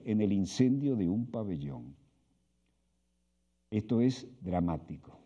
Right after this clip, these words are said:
En el Hospital Posadas, los equipos profesionales de atención están siendo destruidos. Y algo más indignante, por la crisis, oigan bien, lavan gasas y vendas para reutilizarlos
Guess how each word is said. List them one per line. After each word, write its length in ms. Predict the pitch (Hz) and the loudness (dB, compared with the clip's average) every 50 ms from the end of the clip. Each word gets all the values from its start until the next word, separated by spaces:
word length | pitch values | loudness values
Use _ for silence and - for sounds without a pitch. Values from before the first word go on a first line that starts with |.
| _ - - _ _ _ | _ -20 -20 _ _ _
En 140 | - 113 120 | 2 4 4
el 100 | 127 123 | 4 4
Hospital 400 | 120 120 - 113 - 147 151 147 | 4 2 0 2 2 2 2 2
Posadas, 600 | - 123 - - 170 139 147 170 170 151 - - - - | 0 -2 0 2 2 2 4 2 0 -4 -6 -10 -10 -4
los 180 | 110 98 87 107 | -2 0 2 2
equipos 340 | 95 87 131 131 139 131 - | 4 4 2 2 2 -2 0
profesionales 800 | - 117 98 80 98 90 - 107 101 110 131 123 107 98 90 | 0 -2 0 0 -2 0 2 2 4 4 4 4 4 2 2
de 80 | 82 90 | 2 2
atención 680 | 85 76 107 104 104 98 - - 160 160 170 180 - - - | 2 2 2 0 0 0 0 2 2 2 2 0 -4 -8 -8
están 400 | - 95 - - - 113 120 123 | -8 -8 -6 -4 -2 -2 -2 -2
siendo 440 | - - 131 123 127 135 120 117 117 | 0 0 2 2 2 2 2 0 0
destruidos. 1400 | 101 85 85 85 127 139 135 - - - 107 104 98 98 85 71 67 62 - - - - - - - - - - - _ _ _ _ _ _ _ _ _ _ _ _ _ - | 0 -2 2 4 4 4 4 0 -6 -4 -2 -2 0 0 -2 -2 -4 -8 -10 -14 -14 -16 -18 -18 -20 -20 -20 -20 -20 _ _ _ _ _ _ _ _ _ _ _ _ _ -2
Y 80 | 143 | 0
algo 220 | 147 165 165 156 160 | 2 2 2 2 2
más 180 | 156 147 131 | 2 4 4
indignante, 880 | - 151 127 110 107 101 87 90 90 90 82 73 65 - - - - - - - _ _ _ _ _ _ _ _ _ _ _ _ | 4 4 4 4 4 2 2 2 2 2 2 0 -2 -6 -8 -12 -14 -16 -16 -18 _ _ _ _ _ _ _ _ _ _ _ _
por 200 | _ - 104 107 | _ 0 2 4
la 200 | 107 104 101 85 | 4 4 2 2
crisis, 600 | - 143 151 139 123 - - 135 131 - - - - - _ _ _ _ _ | 2 4 4 4 4 4 2 2 2 0 -4 -12 -18 -20 _ _ _ _ _
oigan 420 | - 127 139 151 139 131 117 104 90 | 0 2 2 4 4 4 4 4 4
bien, 360 | 101 98 90 76 69 69 - - - - _ _ | 4 4 4 2 0 -4 -8 -12 -20 -20 _ _
lavan 680 | - 101 110 131 160 180 185 175 175 170 165 147 110 98 | -2 2 4 6 6 6 6 6 6 6 6 4 4 4
gasas 460 | 120 143 156 - - 160 131 - 139 | 4 2 2 2 0 0 2 4 4
y 80 | 120 | 4
vendas 460 | 107 135 143 123 110 95 90 87 82 - | 6 6 6 6 4 4 4 2 0 0
para 260 | - 98 92 92 90 | 0 0 2 2 2
reutilizarlos 1040 | 90 107 143 151 143 - 127 110 101 - - 139 143 151 156 156 170 156 - 254 | 2 2 2 2 2 2 0 0 0 0 0 0 0 0 -2 -4 -6 -8 -10 -12